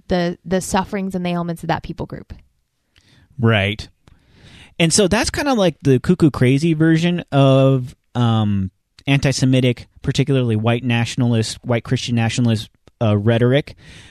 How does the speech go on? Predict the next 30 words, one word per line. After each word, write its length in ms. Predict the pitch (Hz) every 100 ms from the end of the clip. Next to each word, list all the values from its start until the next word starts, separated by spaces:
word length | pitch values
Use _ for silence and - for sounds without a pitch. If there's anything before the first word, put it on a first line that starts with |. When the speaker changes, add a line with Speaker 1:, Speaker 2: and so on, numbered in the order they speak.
| -
Speaker 2:
um, 220 | - 117 107
that 100 | 123
has 280 | 110 110 104
existed 460 | 107 107 117 123
kind 220 | - 110
of 60 | 101
alongside 640 | 95 104 107 101 98 104
an 120 | 107
evangelical 560 | 107 110 110 110 107 113
stream. 320 | - 120 123 - - - - - _ - -
Uh, 220 | 117 107 _ _ _ -
but 160 | 151
there 140 | 180 180
is 340 | - 202 196
actually 420 | - 156 - 151
anti-Semitism 1000 | 131 139 131 113 - 123 117 131 120 117 110
that 300 | 120 110 98 -
has 320 | 104 110 101
sh-, 120 | - - -
shown 300 | - 123 113
up 160 | 107 -
in 240 | 131 123
the 300 | 117 110 123
evangelical 680 | 113 107 98 104 98 95 101
movement 460 | 101 101 95 95 - -
proper, 640 | - 170 175 113 92 92 -
even 320 | 143 135 127
in 560 | - 123 123 113 107 101 - - -
and 160 | 113
among, 640 | 113 117 123 120 110 104